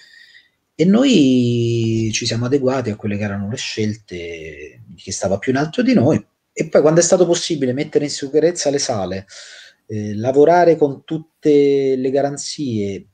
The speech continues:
sanitarie e non, abbiamo ripreso a, a lavorare, siamo rientrati in sala con tutte le misure e le precauzioni possibili, quindi,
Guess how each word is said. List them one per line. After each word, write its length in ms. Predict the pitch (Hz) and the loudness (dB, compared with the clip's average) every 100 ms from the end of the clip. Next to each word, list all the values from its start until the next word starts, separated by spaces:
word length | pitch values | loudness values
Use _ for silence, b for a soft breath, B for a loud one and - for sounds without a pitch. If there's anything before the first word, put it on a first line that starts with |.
| _ | _
sanitarie 640 | - 117 123 139 117 113 | -10 -8 -4 -2 -2 -2
e 40 | |
non, 640 | 135 160 175 175 113 92 - | -2 0 0 0 -4 -8 -12
abbiamo 300 | - 123 131 | -8 -6 -4
ripreso 840 | 113 101 110 107 95 92 90 85 | -4 -6 -6 -6 -8 -10 -10 -10
a, 460 | 64 - 55 - _ | -12 -16 -20 -20 _
a 80 | - | -6
lavorare, 500 | 98 92 123 127 92 | -2 0 0 0 -2
siamo 180 | 90 90 | -4 -6
rientrati 400 | 95 95 123 123 | -6 -4 -2 0
in 80 | 156 | 0
sala 500 | - 196 180 82 - _ _ _ _ - B B | 0 2 2 0 -6 _ _ _ _ -20 B B
con 180 | 104 | -4
tutte 240 | 101 117 104 | 0 0 0
le 100 | 98 | 0
misure 320 | 101 104 95 | 0 0 0
e 40 | |
le 60 | 95 | -2
precauzioni 500 | 92 92 92 - 85 | -4 -6 -6 -6 -8
possibili, 540 | 80 - - 87 78 78 | -6 -4 -2 -4 -6 -8
quindi, 460 | 90 82 78 76 | -8 -8 -8 -10